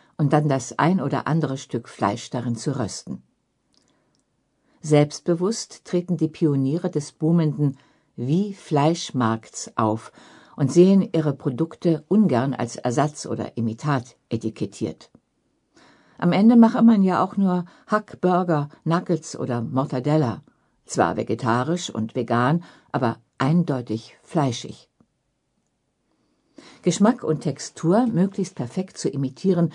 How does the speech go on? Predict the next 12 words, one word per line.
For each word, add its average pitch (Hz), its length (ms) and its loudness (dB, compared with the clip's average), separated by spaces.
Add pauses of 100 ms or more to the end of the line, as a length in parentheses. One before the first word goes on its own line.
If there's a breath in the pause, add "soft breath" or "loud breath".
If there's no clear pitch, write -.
(160 loud breath)
ist - 180 -8
allerdings 196 380 -2
eine 190 240 0
Herausforderung. 117 840 -4 (960 soft breath)
Das 143 200 -2
Traditionsunternehmen 139 1300 2 (280 loud breath)
Rügenwalder 147 600 2
Mühle 151 540 2
im 117 180 -2
niedersächsischen 120 880 -2
Bad 117 240 -4
Zwischenahn 139 1040 -2